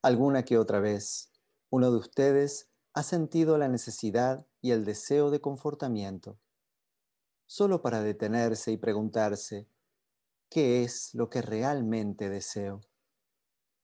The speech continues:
Hasta que esta pregunta pueda ser respondida por el suplicante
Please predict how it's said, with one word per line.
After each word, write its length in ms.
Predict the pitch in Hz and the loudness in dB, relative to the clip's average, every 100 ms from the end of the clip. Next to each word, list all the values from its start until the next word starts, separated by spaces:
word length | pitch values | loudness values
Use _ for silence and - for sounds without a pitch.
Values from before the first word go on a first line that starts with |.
| _ _ _ _ _ _ _ _ _ _ _ _ _ | _ _ _ _ _ _ _ _ _ _ _ _ _
Hasta 260 | 117 - 123 | -8 -4 0
que 140 | 123 | 2
esta 240 | 131 139 | 2 2
pregunta 720 | 120 117 120 127 120 123 120 - _ _ | 2 4 4 4 2 2 -2 -6 _ _
pueda 260 | 170 185 | 2 2
ser 220 | 160 151 139 | 0 0 0
respondida 720 | 123 - 110 110 117 113 107 | -2 0 2 4 4 4 2
por 100 | 110 | 2
el 120 | 104 | 0
suplicante 840 | - 98 104 101 107 104 95 101 | -4 -8 -6 -4 -4 -4 -6 -10